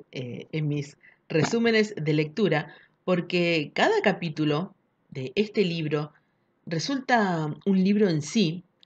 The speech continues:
continúo con la lectura conjunta del Ulises que estamos haciendo con Juan Matio, eh, de manera virtual.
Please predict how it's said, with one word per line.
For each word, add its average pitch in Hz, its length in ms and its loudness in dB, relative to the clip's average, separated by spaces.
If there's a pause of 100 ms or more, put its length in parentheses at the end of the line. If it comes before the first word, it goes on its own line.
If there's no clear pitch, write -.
(580)
continúo 165 1000 2
con 269 140 -2
la 185 80 2
lectura 160 540 0
conjunta 165 720 -2
del 147 300 -4
Ulises 139 560 -4
que - 80 -6
estamos 135 340 -8
haciendo 135 380 -6
con 123 140 -10
Juan 113 220 -10
Matio, 151 520 -4 (440)
eh, - 300 -14
de - 300 -12
manera 127 320 -4
virtual. 151 640 -2